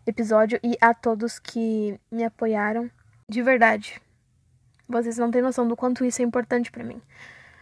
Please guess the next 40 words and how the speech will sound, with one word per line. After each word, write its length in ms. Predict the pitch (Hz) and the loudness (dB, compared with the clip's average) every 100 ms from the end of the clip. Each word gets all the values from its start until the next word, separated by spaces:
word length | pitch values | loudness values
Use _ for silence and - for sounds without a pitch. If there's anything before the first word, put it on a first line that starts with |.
| _ | _
Vocês 240 | 240 285 277 | 0 0 -2
me 80 | |
apoiando 580 | 294 294 277 262 277 269 - | 2 2 4 2 2 0 -2
em, 640 | 254 254 254 247 240 233 - _ _ _ _ _ _ _ - | -2 0 2 0 0 -2 -8 _ _ _ _ _ _ _ -4
e 80 | |
eu 40 | 262 | -4
espero 260 | 247 247 | 0 0
que 100 | 233 | 0
vocês 220 | 254 247 240 | -4 -6 -4
tenham 200 | 254 254 | -2 -2
gostado 300 | 262 262 233 | -2 -2 -2
desse 180 | 254 | -6
episódio 440 | 233 254 240 240 - | -8 -6 0 0 0
também. 140 | 285 - | -12 -6
No 140 | 247 | -6
próximo 340 | 247 262 277 277 | 2 2 2 -2
a 40 | |
gente 180 | 247 247 | -2 -2
vai 80 | 254 | 0
falar 260 | 247 240 | 2 2
sobre 180 | 240 233 | 2 0
a 40 | 233 | 2
minha 180 | 233 | 2
identidade 500 | 226 226 220 226 220 | 2 2 0 -2 -2
de 160 | 214 247 | -2 -4
gênero. 460 | 240 269 247 - - _ | -4 -4 -4 -6 -14 _
Em 80 | 247 | -2
coisas 360 | 254 262 277 254 | 2 2 0 -4
desse 240 | 269 - | -4 -4
tipo 680 | - - 247 - 262 254 240 - - - | -8 -2 -2 0 2 2 2 -4 -16 0
é 160 | 247 | 2
muito 320 | 254 254 254 247 | 4 2 0 -2
importante 500 | 226 220 220 220 - | -4 -4 -4 -6 -6
pra 160 | 220 | -4
mim, 240 | 220 220 220 | -2 -2 -2
porque 540 | 233 226 - 226 226 | -6 -8 -6 -6 -2
eu 120 | 240 | 0
me 120 | 240 240 | 0 -2
sinto 500 | - 247 240 254 247 - - - - | -2 0 0 -2 -4 -8 -20 -20 0
a 400 | 240 233 233 226 | 4 6 4 0